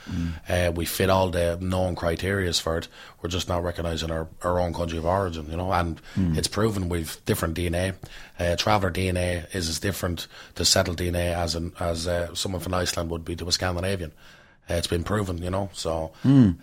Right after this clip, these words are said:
Speaker 2: uh,
Speaker 1: And language, you do have a
Speaker 2: Oh,
Speaker 1: language.
Speaker 2: we've our own language, of course, yeah,
Speaker 1: Mm.
Speaker 2: we've our own language. Gammon is the pure version of the language. Cant is the broken down English Gammon version.
Speaker 1: Yeah.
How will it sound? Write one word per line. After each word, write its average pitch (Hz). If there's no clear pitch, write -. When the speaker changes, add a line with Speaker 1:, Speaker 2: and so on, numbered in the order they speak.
Speaker 2:
uh, 90
Speaker 1:
And 98
language, 95
you -
do 104
have 98
a -
Speaker 2:
Oh, 123
Speaker 1:
language. 95
Speaker 2:
we've 85
our 95
own 95
language, 98
of 87
course, -
yeah, 95
Speaker 1:
Mm. 85
Speaker 2:
we've 82
our 90
own 92
language. 92
Gammon 101
is 85
the 85
pure 92
version 82
of 82
the 85
language. 82
Cant 92
is 80
the 80
broken 85
down 85
English 85
Gammon 87
version. 82
Speaker 1:
Yeah. 120